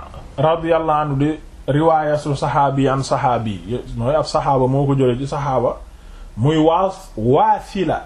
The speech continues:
ibn al-Asqa, moom moo ne, radiyallahu anhu, que ne dégg naa kan, Abu Marsadin al-Ghanawi, fekk mu ne saaxiba Rasulillah, di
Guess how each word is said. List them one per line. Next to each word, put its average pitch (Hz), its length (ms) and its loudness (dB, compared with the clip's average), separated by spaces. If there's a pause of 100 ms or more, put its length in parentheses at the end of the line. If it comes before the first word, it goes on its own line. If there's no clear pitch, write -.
ibn 196 260 2
al-Asqa, 170 800 -2 (720)
moom 202 360 2
moo 214 160 2
ne, 185 80 -4
radiyallahu 170 580 2
anhu, 147 220 0
que 170 100 0
ne 190 160 4
dégg 160 440 2
naa 123 200 -2 (2250)
kan, 233 360 0
Abu 185 340 2
Marsadin 180 600 0
al-Ghanawi, 156 760 2 (1500)
fekk 254 460 0 (1120)
mu 123 160 0
ne 156 140 4 (120)
saaxiba 143 680 0
Rasulillah, 110 960 -2
di 156 440 2